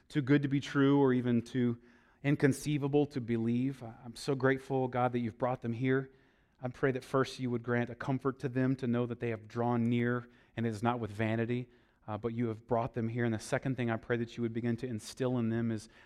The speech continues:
a curiosity, open their eyes and open their own ability to believe and conceive of the possibility that you have done something greater, greater than anything we could accomplish or amass for ourselves.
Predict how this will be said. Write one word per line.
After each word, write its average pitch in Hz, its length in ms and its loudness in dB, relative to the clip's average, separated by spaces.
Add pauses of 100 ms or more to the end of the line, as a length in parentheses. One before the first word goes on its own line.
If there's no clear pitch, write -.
(100)
a 117 60 -6
curiosity, 131 960 0
open 131 300 0
their 113 280 2 (420)
eyes 123 520 2
and 110 120 0
open 127 320 2
their 113 220 2
own 113 380 0 (180)
ability 127 400 2
to 117 140 -8
believe 117 640 -2
and 107 160 -4
conceive 127 580 -6
of 110 120 -2
the 110 60 -8
possibility 120 680 0
that 113 120 -8
you 123 120 -4
have 107 140 -6
done 117 240 0
something 113 440 -6
greater, 113 520 -4 (2250)
greater 117 240 0
than 110 80 0
anything 120 380 0
we 113 100 -2
could 110 140 -6
accomplish 117 560 -10
or 101 260 -6 (420)
amass 110 360 -2
for 117 160 -4
ourselves. 117 580 -8